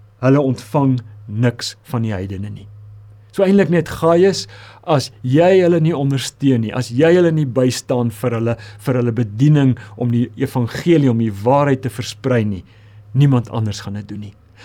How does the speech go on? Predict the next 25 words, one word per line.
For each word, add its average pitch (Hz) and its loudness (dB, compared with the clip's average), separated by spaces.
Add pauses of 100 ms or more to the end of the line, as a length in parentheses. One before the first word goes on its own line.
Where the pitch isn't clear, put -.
As 151 -2
die - -2
kerk 190 -2
dit 147 -2
nie 135 0
doen 139 2
nie, 127 2 (160)
gaan 110 -6
niemand 147 2 (100)
anders 127 0
dit 117 -6
doen 120 -2
nie. 110 -6 (180)
En 175 0
is 185 0
tog 196 0
logies. 170 -2 (460)
As 160 0
jy 190 4
nie 208 2
die 180 2
naam 156 2
Jesus 151 0 (160)
erken 131 -2
nie, 92 -6